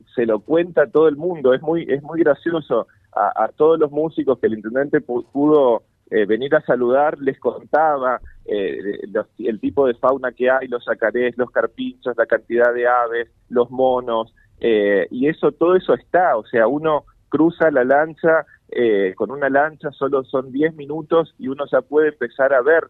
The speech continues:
todo eso, eh, toda esa cantidad de fauna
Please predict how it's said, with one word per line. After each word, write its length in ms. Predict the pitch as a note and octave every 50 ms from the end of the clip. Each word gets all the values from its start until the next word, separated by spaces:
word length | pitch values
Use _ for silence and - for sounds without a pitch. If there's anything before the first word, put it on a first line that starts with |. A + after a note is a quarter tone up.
| _ -
todo 320 | B2+ B2+ B2 A#2+ A#2+ A#2+
eso, 360 | B2 A2+ - - A#2+ A#2+ B2 - _ _ _ _ -
eh, 160 | - A2 G#2
toda 280 | F2+ - B2+ C3 C#3+ C#3+
esa 160 | - D3 A#2
cantidad 460 | - A2 G#2 G2 - A#2 A#2 B2+ C3
de 100 | B2+ B2+
fauna 580 | - - C3 C3 C3 C3+ C3 C3 B2+ B2+ B2